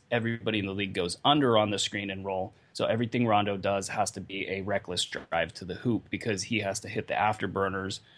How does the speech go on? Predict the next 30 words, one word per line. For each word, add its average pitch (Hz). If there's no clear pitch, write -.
to 117
be 104
able 98
to -
get 95
to 110
a 95
place 107
where 92
he 127
can 101
be 101
effective 87
inside 95
the 87
paint. -
Um, 98
but 117
that 131
said, 123
you 113
know, 98
if 98
you 117
take 120
that 113
out 107
of 104
the 104
equation, 101